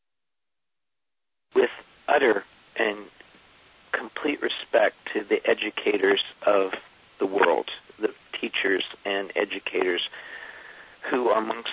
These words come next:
the hardest working people in the world and really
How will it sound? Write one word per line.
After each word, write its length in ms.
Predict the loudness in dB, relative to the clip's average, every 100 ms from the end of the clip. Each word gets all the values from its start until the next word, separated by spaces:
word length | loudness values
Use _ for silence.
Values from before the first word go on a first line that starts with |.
| 0
the 80 |
hardest 440 | 0 0 0 0 0
working 360 | -4 -4 -10
people 380 | -8 -6 -4 -4
in 80 | -4
the 60 | -2
world 500 | 2 4 4 2 -2
and 200 | -4 -6 -8 -20 -20 -20 -20 _
really 360 | 0 0 0